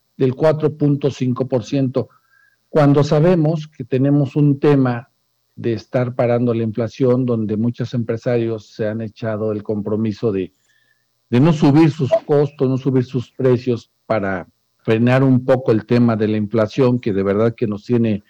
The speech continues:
más que con el pie en el cuello, nos tiene con el pie en la boca, en el cuello, en la cara, ya totalmente, y es un pie que un calzado bastante grande. ¿Qué opinas tú de esto, Angie?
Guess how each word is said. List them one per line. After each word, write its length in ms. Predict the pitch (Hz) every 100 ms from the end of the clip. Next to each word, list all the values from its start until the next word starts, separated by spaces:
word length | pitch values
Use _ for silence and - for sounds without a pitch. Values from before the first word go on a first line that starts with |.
| _ _ _ _ -
más 440 | 123 139 156 175
que 140 | 156
con 220 | 143 123 117
el 220 | 113 107
pie 220 | _ 135
en 120 | 139
el 100 | 120
cuello, 240 | 120 131 139
nos 120 | 113
tiene 240 | 131 135
con 180 | 127 107
el 160 | 104 104
pie 180 | 135
en 140 | 131 127
la 140 | 110
boca, 380 | 107 123 120 131
en 120 | 110
el 140 | 104 101
cuello, 260 | 117 120
en 80 | 113
la 120 | 104
cara, 360 | - 117 117 113
ya 180 | 113 104
totalmente, 680 | 117 - 113 110 117 120 117 _ _ _ -
y 100 | 117
es 120 | 135
un 160 | 123
pie 180 | 120 123
que 100 | 123
un 480 | 117 117 123 117 104 _ _ _ -
calzado 460 | - 117 131 131 127
bastante 460 | 117 - 131 127 123
grande. 360 | 127 131 127
¿Qué 100 | 185
opinas 320 | 175 196 165
tú 100 | 156
de 100 | 143
esto, 200 | 120 -
Angie? 240 | 107 80